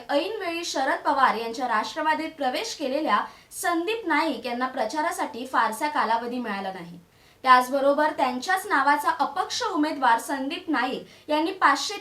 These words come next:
तेरा मते खाल्ली. जर या मतदारसंघात एकच संदीप नाईक असते तर विजयाची माळ संदीप गणेश नाईक यांच्याच गळ्यात पडली असती. संदीप नाईक हे धडाडीचे नेते असून अवघ्या तीनशे सत्याहत्तर मतांनी झालेल्या पराभवाने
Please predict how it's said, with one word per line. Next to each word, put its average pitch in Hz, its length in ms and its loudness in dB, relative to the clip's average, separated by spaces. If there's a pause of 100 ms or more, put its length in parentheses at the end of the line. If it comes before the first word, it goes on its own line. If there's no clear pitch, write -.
तेरा 339 300 0
मते 285 240 -2
खाल्ली. 254 400 -8 (420)
जर 190 140 4
या 302 120 6
मतदारसंघात 302 960 2
एकच 330 380 -2
संदीप 370 360 -4
नाईक 330 260 -2
असते 285 480 -2
तर 277 120 -2
विजयाची 311 520 -2
माळ 262 280 2
संदीप 294 560 -4
गणेश 294 380 0
नाईक 269 400 0
यांच्याच 262 440 -4
गळ्यात 226 240 -2
पडली 196 340 -8
असती. 180 320 -14 (440)
संदीप 277 460 0
नाईक 294 360 0
हे 330 120 -6
धडाडीचे 311 560 0
नेते 381 280 -8
असून 320 480 0
अवघ्या 254 300 4
तीनशे 294 380 -2
सत्याहत्तर 339 760 -4
मतांनी 294 420 0
झालेल्या 269 360 -2
पराभवाने 262 840 0